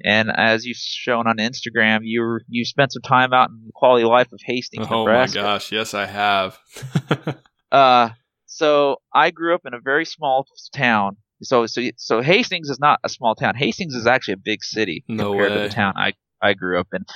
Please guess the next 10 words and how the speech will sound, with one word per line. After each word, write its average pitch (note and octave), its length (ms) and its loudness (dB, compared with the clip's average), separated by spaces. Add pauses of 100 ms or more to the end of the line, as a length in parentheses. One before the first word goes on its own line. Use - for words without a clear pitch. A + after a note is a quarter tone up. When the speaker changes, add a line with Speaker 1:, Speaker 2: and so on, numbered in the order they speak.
(320)
Speaker 1:
I D3 140 4
grew F3 240 2
up F3+ 120 2
in D3+ 80 -10
a C3 60 -12
town, C3+ 540 0 (340)
uh, G#2 340 0
just C3 300 0
about A2+ 300 2
five C3+ 340 4